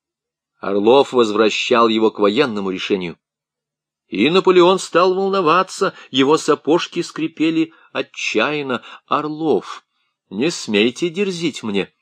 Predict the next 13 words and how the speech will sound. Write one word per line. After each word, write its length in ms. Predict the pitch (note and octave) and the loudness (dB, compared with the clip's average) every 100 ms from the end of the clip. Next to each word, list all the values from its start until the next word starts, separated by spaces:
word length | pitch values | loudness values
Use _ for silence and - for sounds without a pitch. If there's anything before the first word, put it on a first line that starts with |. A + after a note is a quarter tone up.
| _ _ _ _ _ | _ _ _ _ _
Я 280 | - A#2+ G3 | 0 2 2
напишу 460 | G3 F#3 - G3 G3+ | 0 0 -2 0 2
государю, 800 | E3 - C#3+ A#2+ E3+ A3 A3 G#3 | 0 0 -2 0 2 2 2 0
и 200 | D3 C#3+ | 2 4
он 280 | E3 G3+ | 6 4
вас 280 | E3+ F#3 - | 4 2 0
накажет. 640 | F#3 E3 D3 F#2+ G2 - _ _ _ _ _ _ _ - | -4 -2 0 0 -4 -6 _ _ _ _ _ _ _ -8
Я 260 | G2 B2+ | -4 -2
немногого 680 | C3+ D3 C#3+ C#3+ A#2 F#2+ G2 | -4 -8 -4 -2 -2 -2 0
и 120 | G#2+ | -2
требую 560 | G#2 C#3 C3+ F2+ F2 F#2 | -4 -4 -4 -2 -4 -4
от 120 | - | -4
вас. 400 | G2 - - | -4 -6 -12